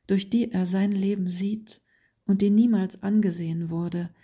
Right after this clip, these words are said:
niemals zu Bewusstsein gekommen ist, diktiert durch ihre Massivität, durch ihre Dichte seine Gedanken, seine Gefühle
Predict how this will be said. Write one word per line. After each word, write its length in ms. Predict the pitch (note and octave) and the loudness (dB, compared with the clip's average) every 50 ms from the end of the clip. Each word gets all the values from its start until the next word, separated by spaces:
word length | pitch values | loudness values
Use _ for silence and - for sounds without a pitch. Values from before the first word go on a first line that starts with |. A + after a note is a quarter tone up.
| _ _ _ | _ _ _
niemals 580 | - G3 G#3+ B3 B3 A3 F#3+ F3+ E3+ F3 - - | 2 4 4 6 6 4 2 0 0 -4 -6 -8
zu 120 | - F#3+ F#3+ | -6 -4 -4
Bewusstsein 680 | G3 F#3+ A3 B3 A3+ - - - - E3+ F3 E3+ F3 | -2 -2 -2 -4 -4 -6 -8 -8 -8 -6 -6 -6 -6
gekommen 480 | E3+ E3+ - - - F3+ F3+ F3+ F3 E3+ | -8 -10 -8 -6 -4 -2 0 0 0 0
ist, 340 | - G3 F#3+ - F#3+ - - _ _ _ _ _ _ _ _ _ _ _ - | 0 0 -2 -2 -4 -12 -18 _ _ _ _ _ _ _ _ _ _ _ -4
diktiert 600 | G#3+ G#3+ A3 - - - - B3+ A#3+ A3+ A3 A3+ G3 | -4 -4 -4 -6 -4 0 2 2 2 2 0 -2 -4
durch 180 | F#3 F3+ - | -6 -6 -4
ihre 200 | - F#3+ F3+ F#3 | -4 -2 -2 0
Massivität, 960 | F3+ F#3+ G#3 A3+ A3+ - - F#3+ F3+ F3 F3 F3 - - G3+ G3 F3+ - - - _ - - - _ - | 2 2 2 4 2 2 2 0 0 -2 -2 -4 -4 -4 -2 -2 -2 -4 -6 -12 _ -20 -20 -20 _ -10
durch 160 | F3 F3+ - | -8 -6 -2
ihre 220 | G3 F#3+ F#3 F3+ | -2 -2 -2 -2
Dichte 540 | F3+ - A3 A#3 A3 - - - G#3+ - - - - _ _ _ _ _ | -2 0 0 0 0 -2 -6 -8 -8 -8 -8 -10 -14 _ _ _ _ _
seine 320 | - - F3+ F3+ F3 F3+ | -4 -2 0 2 2 0
Gedanken, 680 | E3+ F3 - F3 E3+ F3+ F#3+ G#3 A3 A3 A3 A3+ A3 - - | 0 -2 -2 -2 0 0 -2 -4 -2 -2 -2 -2 -2 -6 -10
seine 300 | - F3+ F3 E3+ E3+ D#3+ | -4 -2 -2 0 0 -2
Gefühle 640 | E3+ E3 - - - G3+ G#3 G3+ G3+ G#3 G#3 - | -2 -4 -4 -2 0 2 2 2 0 0 -4 -6